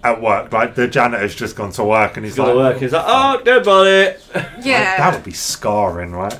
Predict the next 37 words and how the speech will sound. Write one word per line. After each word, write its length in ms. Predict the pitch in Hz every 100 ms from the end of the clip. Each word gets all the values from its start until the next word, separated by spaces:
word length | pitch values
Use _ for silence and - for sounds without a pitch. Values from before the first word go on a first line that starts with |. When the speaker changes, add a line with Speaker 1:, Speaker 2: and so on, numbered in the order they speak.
| -
Speaker 3:
I 120 | 214
Speaker 1:
You'd 100 | 139
Speaker 3:
just 40 |
Speaker 1:
have 160 | 175 175
to 60 | 226
Speaker 3:
don't 100 | 180
know 40 |
Speaker 1:
wonder 160 | 180 165
Speaker 3:
how 140 | -
Speaker 2:
Yeah, 80 | 415
the 40 | -
Speaker 1:
what 120 | -
Speaker 2:
guy 100 | 453
Speaker 1:
you 140 | 466 427
Speaker 2:
seems 280 | 294 240
pretty 300 | - 392 302
laid 300 | 233 226 220
back 240 | 226 226 -
about 240 | 254 160
the 100 | 156
whole 240 | 151 143 -
Speaker 3:
Yeah, 80 |
but 60 | 131
Speaker 2:
thing. 100 | 269
Speaker 3:
he 60 | 294
might, 320 | 294 285 -
like, 220 | 247 233
sometimes 400 | - 254 247 233
people 380 | 226 226 214 214
are 60 | 202
still, 280 | - 208
like, 260 | 202 196 196
in 120 | 196
shock, 480 | 185 - 185 262 -
Speaker 1:
Yeah. 180 | 208 -
Speaker 3:
and 140 | 214
it, 180 | 208 -